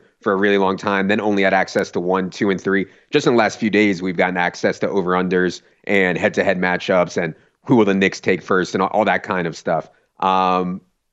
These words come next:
I, I think that the N B A draft is just like the N F L, just with less information, you know, and, and there's less people that are,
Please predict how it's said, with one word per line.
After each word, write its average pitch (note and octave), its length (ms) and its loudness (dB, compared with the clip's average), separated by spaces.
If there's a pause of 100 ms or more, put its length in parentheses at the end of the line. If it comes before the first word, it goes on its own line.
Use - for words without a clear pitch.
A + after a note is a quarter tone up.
(140)
I, C3 240 0
I B2+ 140 0
think E3+ 240 -2
that C3+ 380 -2 (200)
the B2+ 100 -2
N B2+ 140 0
B B2+ 140 2
A B2+ 120 2
draft A#2+ 280 0
is G#2+ 100 -8
just A#2+ 240 -6
like C3 320 2 (240)
the A#2+ 80 0
N A2+ 80 2
F A2+ 60 0
L, B2 100 2
just A#2 160 -2
with A#2 100 -2
less A2 220 0
information, A2 580 -2
you E2+ 60 -4
know, F#2 180 0
and, F2 280 -4
and F2 340 -4 (200)
there's F#2+ 200 0
less G2+ 220 2
people G2 400 0
that F#2+ 160 4
are, F#2 280 0